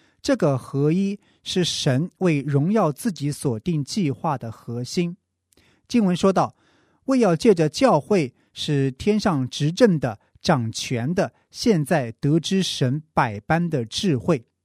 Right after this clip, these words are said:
保罗尽其所能地向我们表明，合一是福音的根本性应用，只有真正的福音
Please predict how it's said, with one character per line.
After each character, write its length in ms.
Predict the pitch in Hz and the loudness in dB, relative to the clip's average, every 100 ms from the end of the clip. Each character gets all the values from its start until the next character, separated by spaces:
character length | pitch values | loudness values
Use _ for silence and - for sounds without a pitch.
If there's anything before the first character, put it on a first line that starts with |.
| _ _ _ _ _ _ _ - | _ _ _ _ _ _ _ 0
保 160 | 190 | 2
罗 160 | 180 220 | 4 2
尽 300 | - 294 220 | 0 2 2
其 200 | - 226 | 0 -4
所 300 | - 180 135 | 0 2 2
能 220 | 113 139 | 0 -2
地 120 | 190 | -2
向 300 | 165 - 214 | -2 0 0
我 80 | 151 | 2
们 160 | 127 151 | 0 -2
表 260 | - 131 107 | 0 -2 -2
明， 380 | 107 113 151 - _ _ | -4 -2 -2 -4 _ _
合 280 | - 170 180 | -4 2 4
一 240 | 208 220 | 4 0
是 240 | - - 151 | -2 -2 -4
福 240 | - 156 | -2 -2
音 160 | 170 190 | 0 0
的 160 | 147 120 - | -2 -4 -2
根 220 | 254 262 | 0 0
本 260 | - 104 104 | -2 -4 -4
性 240 | - 147 | -4 -2
应 140 | 147 | 0
用， 200 | 131 117 - _ _ _ _ _ | -2 -4 -8 _ _ _ _ _
只 180 | - 240 | 0 4
有 200 | 202 147 | 4 2
真 340 | - 247 240 | 0 2 2
正 200 | 240 180 | 0 -2
的 160 | 135 120 | -2 -6
福 260 | - 156 | -6 0
音 220 | 180 190 | 2 0